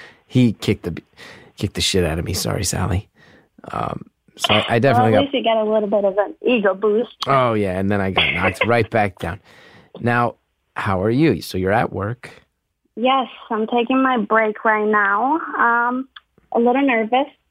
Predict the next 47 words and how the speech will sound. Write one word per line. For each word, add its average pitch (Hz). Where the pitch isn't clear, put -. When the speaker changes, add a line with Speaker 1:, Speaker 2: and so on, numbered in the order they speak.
Speaker 2:
if 233
you 233
can 214
hear 220
it 214
in 214
my 202
voice. 196
<laughs> 453
Um, 240
this 269
is 359
the 330
third 330
time 294
I've 240
tried 247
getting 240
through, 220
and 226
I 226
think -
the 226
second 262
time 233
I 240
got 240
through, 254
but 220
I 214
was 220
in 226
hol-, 240
on 226
hold 226
for 233
quite 359
a 294
few 254
minutes, 240
and 233
then 233
the 226
call 294
disconnected. 320
I 247
was 254